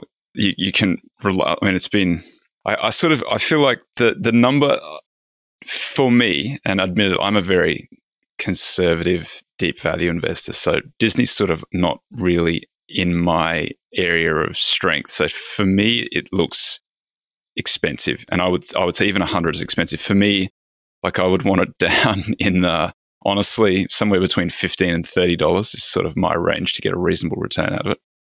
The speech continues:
That might be too harsh. It's possible that they do some rationalizing, spin off some of the, spin off E-, E S P N, you know, right size Disney Plus,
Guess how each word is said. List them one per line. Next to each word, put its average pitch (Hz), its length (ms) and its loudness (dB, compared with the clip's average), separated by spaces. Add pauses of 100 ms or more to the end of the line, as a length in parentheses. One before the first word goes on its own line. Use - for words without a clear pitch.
(240)
That 139 100 2
might 117 180 2
be - 320 -2
too 101 240 0
harsh. - 640 0 (300)
It's - 120 -10
possible 92 460 -2
that 78 120 0
they 73 240 0 (380)
do 104 80 2
some 92 260 0
rationalizing, 92 720 2
spin 95 320 -2
off 87 140 0
some 90 240 0
of 85 60 0
the, 85 220 0 (480)
spin - 320 -2
off 104 160 0
E-, - 220 -2
E 101 140 2
S 87 140 2
P 98 260 2
N, 95 480 0
you 95 160 -2
know, 85 180 0
right 95 260 2
size 90 360 0
Disney 90 340 0
Plus, - 640 -2